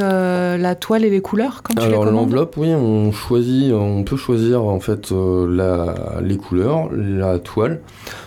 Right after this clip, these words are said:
Speaker 2: On travaille en fait avec le seul atelier français, euh, qui existe de fabrication de montgolfières, qui, qui reste en fait, qui est basé à Annonay, donc le pays de la montgolfière, des frères Montgolfier. Et donc, euh, euh, c'est eux qui, euh,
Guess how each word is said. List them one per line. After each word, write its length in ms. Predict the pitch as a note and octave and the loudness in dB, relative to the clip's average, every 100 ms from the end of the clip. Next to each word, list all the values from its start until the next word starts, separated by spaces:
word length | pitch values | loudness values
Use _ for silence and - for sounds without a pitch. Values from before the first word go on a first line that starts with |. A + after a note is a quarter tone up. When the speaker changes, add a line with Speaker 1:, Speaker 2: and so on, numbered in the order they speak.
| - | -8
Speaker 2:
On 100 | G2 | -6
travaille 300 | F#2+ A2 A2 | -2 0 2
en 120 | A2 | 2
fait 200 | G2+ A2 | 0 0
avec 220 | A2 G2 - | 0 -2 -2
le 200 | G2 G2 | -2 -2
seul 260 | - C3+ | -2 -2
atelier 340 | B2+ B2 A2+ A#2 | -2 -2 0 0
français, 680 | A2+ - A2 - A#2 A#2 - | -2 -2 -2 0 0 0 0
euh, 480 | F#2+ F#2 F#2 F2+ F2+ F2+ | -2 0 0 0 0 -4
qui 200 | - F2+ | -4 -4
existe 420 | F#2 G2 G#2 - | -2 -4 -4 -4
de 340 | E2+ F2 F2 E2+ | -2 0 -2 -2
fabrication 560 | - F#2+ F#2+ F#2 - | -2 -4 -2 -4 -2
de 60 | G2 | -2
montgolfières, 560 | G2 F#2 F2+ - D#3 - | 0 -2 -2 -2 -4 -6
qui, 500 | - F#2 E2+ E2+ F#2 | -6 -4 -2 -4 -6
qui 140 | - | -6
reste 260 | F2 C3 - | -4 -4 -4
en 60 | A2 | -6
fait, 200 | - - | -6 -6
qui 140 | - | -4
est 20 | |
basé 260 | F#2 F#2 F#2+ | -2 0 0
à 80 | F#2+ | 0
Annonay, 400 | F#2+ G2 G#2 A2+ | 2 2 2 0
donc 280 | F#2+ F2 | -2 -4
le 60 | F#2+ | -6
pays 200 | F#2+ F#2 | -4 -2
de 60 | F#2 | -2
la 60 | |
montgolfière, 480 | F2+ F2+ F2+ - G#2 | 0 0 -2 -4 -2
des 100 | F#2 | -4
frères 180 | - F#2+ | -4 -2
Montgolfier. 480 | F#2+ F#2 E2+ C#3 D#3 - - - - - - - - - - | 0 0 -2 -4 -6 -10 -20 -20 -20 -20 -20 -20 -20 -18 -6
Et 100 | A2 | -2
donc, 280 | F#2 G#2+ A2 | 0 0 0
euh, 260 | G2 F#2 F#2 - - - - - - | -2 0 0 -4 -18 -18 -18 -18 -6
euh, 200 | F2+ F2 | 0 0
c'est 220 | F2 - - | 0 -2 0
eux 140 | B2 C3 | 2 0
qui, 380 | - G#2 G2+ | -2 -2 0
euh, 300 | G2+ F#2+ F#2 | 2 2 2